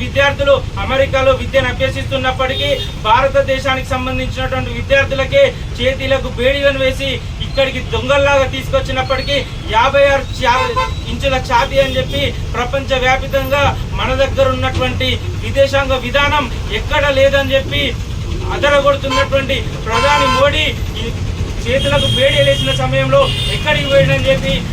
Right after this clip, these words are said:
మేము ప్రశ్నిస్తా ఉన్నాం. ఈ రోజు ట్రంప్ దగ్గర ఒక తొత్తులాగా వ్యవహరిస్తూ,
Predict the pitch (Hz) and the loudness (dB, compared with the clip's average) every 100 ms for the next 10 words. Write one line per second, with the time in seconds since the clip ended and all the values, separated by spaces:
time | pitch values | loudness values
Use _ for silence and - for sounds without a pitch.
0 | - 254 262 240 240 254 254 262 254 247 | -4 -4 -2 -4 -2 -2 -2 0 0 0
1 | 247 240 - - - 247 262 269 185 285 | -2 -2 -4 -4 -2 0 4 4 4 2
2 | - - 233 247 233 277 277 262 277 277 | 0 -2 -2 -2 -2 0 0 2 2 2
3 | 233 - 214 - - 254 - 277 277 269 | 0 -2 -4 -4 -2 -2 0 2 4 4
4 | 262 254 262 269 269 - 285 | 2 0 0 0 0 -2 2